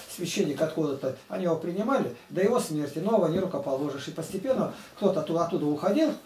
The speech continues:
переходил, и он дальше продолжал у них служить. Но их ненавидела власть, мы гонялись за ними. И потом по всему миру отправили людей, Павла и Алейпия, старообрядцы, и нашли Амвросия,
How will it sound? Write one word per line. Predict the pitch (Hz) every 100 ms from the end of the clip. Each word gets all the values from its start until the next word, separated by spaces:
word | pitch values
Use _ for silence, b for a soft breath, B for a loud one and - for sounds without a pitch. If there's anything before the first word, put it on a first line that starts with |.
| B B
переходил, | 175 185 214 285 262
и | 190
он | 196
дальше | 220 -
продолжал | 165 175 190 214
у | 156
них | 190
служить. | - 147 139 156
Но | 170
их | 214 208 B B -
ненавидела | 156 175 185 240 196 180
власть, | 165 170 139 - 123
мы | 120
гонялись | 160 196 208 170 135
за | 151
ними. | 135 120 113 107 - B B B B -
И |
потом | 196 254 302 233
по |
всему | 202 220 226
миру | 240 214
отправили | 180 175 190 170 156 143
людей, | 139 156 247 220
Павла | 208 - 190 185 175 175
и |
Алейпия, | 165 170 160 160 147 139 B B -
старообрядцы, | 151 160 147 156 147 156
и |
нашли | 185 202 214 180 135 B 147
Амвросия, | 156 156 208 254 - 208 180